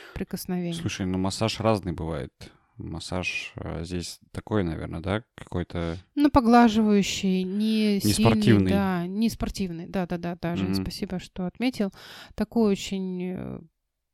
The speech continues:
Speaker 1: м, ну, щадящий, скажем так.
Speaker 2: М.
Speaker 1: Ну, вот такие вот практики, это может быть душ, это может быть ванна с пеной, это может быть самопоглаживание.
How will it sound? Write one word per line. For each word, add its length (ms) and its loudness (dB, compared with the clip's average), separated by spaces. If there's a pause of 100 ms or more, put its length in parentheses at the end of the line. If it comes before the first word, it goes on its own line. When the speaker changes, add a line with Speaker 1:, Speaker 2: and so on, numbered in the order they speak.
(640)
Speaker 1:
м, 460 -18
ну, 60 -4
щадящий, 580 -4
скажем 380 -12
так. 260 -14 (1400)
Speaker 2:
М. 440 0 (1080)
Speaker 1:
Ну, 240 6
вот 120 4
такие 260 2
вот 140 0
практики, 460 0
это 140 -2
может 300 0
быть 340 -2
душ, 440 0
это 160 -4
может 360 -4
быть 320 -2 (320)
ванна 420 4
с 100 -4
пеной, 400 0
это 160 -8
может 320 -4
быть 160 -8
самопоглаживание. 1200 -4